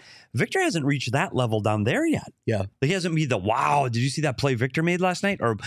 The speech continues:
Speaker 1: "Gosh, he went end to end." So if you can't
Speaker 2: <clears throat>
Speaker 1: translate, do it down there, and then you come here where the decisions need to be made much, much quicker, like, i-, i-, insanely quicker. And I don't think he's fast enough.
Speaker 2: Yep.
Speaker 1: So if you're not gonna be fast enough, you better be an elite puck mover.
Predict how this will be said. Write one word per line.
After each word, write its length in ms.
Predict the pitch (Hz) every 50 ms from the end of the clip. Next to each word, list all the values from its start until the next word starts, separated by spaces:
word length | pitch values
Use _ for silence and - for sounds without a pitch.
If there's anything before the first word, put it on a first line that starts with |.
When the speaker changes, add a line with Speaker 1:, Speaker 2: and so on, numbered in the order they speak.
| - 104 - - -
Speaker 1:
"Gosh, 240 | - 156 165 147
he 80 | - 143
went 140 | 135 139 - -
end 140 | 143 139
to 100 | 135 -
end." 320 | 78 135 156 196 208 156 117 101 - - - - - -
So 340 | - - - 175 160 147 143
if 220 | 139 143 139 - -
you 80 | 180
can't 260 | - - - - 147
Speaker 2:
<clears throat> 20 | 117
Speaker 1:
translate, 400 | - 165 156 147 123 147 127 127
do 120 | 120 135
it 60 | 139
down 160 | 127 117 107 107
there, 200 | 143 202 226 180
and 160 | - 127 135
then 80 | 143
you 80 | 151 147
come 160 | 123 127 110
here 140 | 117 156 180
where 100 | 160 131
the 80 | 107 104
decisions 460 | 98 113 113 - 143 131 117 107 95
need 160 | 101 107 101
to 60 | 87 85
be 100 | 95 92
made 220 | 92 90 85 82
much, 560 | 85 95 110 135 156 185 196 151 - - - 110
much 220 | 101 92 - -
quicker, 320 | - - 98 - - 78 -
like, 200 | 123 135 131 - -
i-, 300 | 156 151 - - 104 -
i-, 60 | - -
insanely 1080 | 123 135 131 131 143 127 - - - - 180 202 254 262 247 226 165 131 120 104 - - _
quicker. 260 | - 139 - - 120 - - - - - - -
And 240 | 170 196 208 196 - - - -
I 80 | 240
don't 220 | 277 302 269 220 -
think 140 | 156 151 -
he's 180 | 196 202 -
fast 360 | - - 269 277 277 - -
enough. 220 | 208 175 135 107 - - _ _ _ - - -
Speaker 2:
Yep. 100 | 113 113
Speaker 1:
So 360 | - - - 208 - 180 175 - - -
if 100 | 151 139
you're 120 | 131 147
not 160 | 151 180 226 208
gonna 100 | 269 240
be 60 | 185
fast 320 | - 180 175 175 165 -
enough, 120 | 143 123 123
you 120 | 135 127
better 400 | 107 92 - _ 139 160 180 185
be 180 | 151 151 143 -
an 160 | 95 131 123
elite 460 | 117 107 104 117 135 165 175 135 -
puck 260 | - - 180 175 - -
mover. 380 | 117 107 92 82 104 147 151